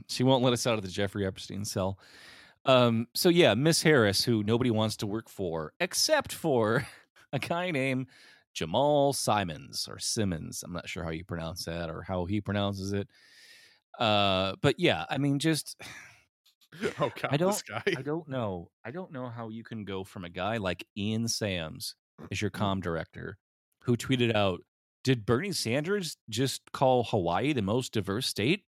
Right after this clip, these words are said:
Speaker 1: It's only two point five percent black." That is my f-, literally my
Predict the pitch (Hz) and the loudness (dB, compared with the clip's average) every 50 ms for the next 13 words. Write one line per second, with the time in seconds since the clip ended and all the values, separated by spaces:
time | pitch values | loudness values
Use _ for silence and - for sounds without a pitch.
0 | _ _ _ - 131 - - - 131 170 214 180 117 101 98 - - 151 147 131 | _ _ _ -2 -2 -2 -2 -2 -2 -2 0 0 -2 -2 0 0 0 0 0 0
1 | 123 139 135 135 127 - - 131 131 135 127 - 131 123 - - 156 139 113 - | 2 2 2 0 0 -2 0 2 2 2 0 0 -2 -2 0 2 0 0 0 0
2 | 135 160 202 185 90 - _ - - _ _ _ _ _ _ _ _ _ _ _ | -2 -2 0 0 -2 -4 _ -14 -20 _ _ _ _ _ _ _ _ _ _ _
3 | _ _ _ _ - 110 117 120 110 110 110 104 95 - - - - 165 123 123 | _ _ _ _ 0 2 2 2 2 2 2 2 2 0 -2 -8 -4 0 4 4
4 | 117 110 107 101 95 92 | 6 6 4 4 2 0